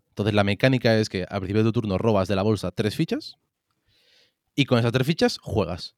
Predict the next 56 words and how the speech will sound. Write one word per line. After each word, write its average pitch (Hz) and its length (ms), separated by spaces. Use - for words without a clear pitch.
Juegas 90 240
tú, - 140
juega 104 180
tu 101 100
rival, 110 240
juegas 110 220
tú, 95 120
juegas 101 140
tu - 60
rival. 135 200
Cuando 143 120
se - 60
te - 60
acaban, 190 320
robas 127 300
otras 92 240
tres. - 360
En 107 80
el 101 60
momento 107 200
en 113 40
que 110 80
se 120 60
te 110 60
acaba 117 200
la 120 60
bolsa, 175 340
pues - 280
todo 107 200
lo 107 80
que 104 80
tengas 107 260
por 104 140
ahí 101 160
encima, 98 460
que 85 180
has 87 120
ido 92 160
reclutando, 95 560
que 92 100
has 95 120
ido 95 160
jugando 101 560
y, 98 220
y 107 120
gastando, 135 440
vuelve 101 320
pa' 110 100
la 113 100
bolsa 208 420
y 95 100
vuelves 92 240
a - 40
sacar 101 160
otras 98 160
tres. - 260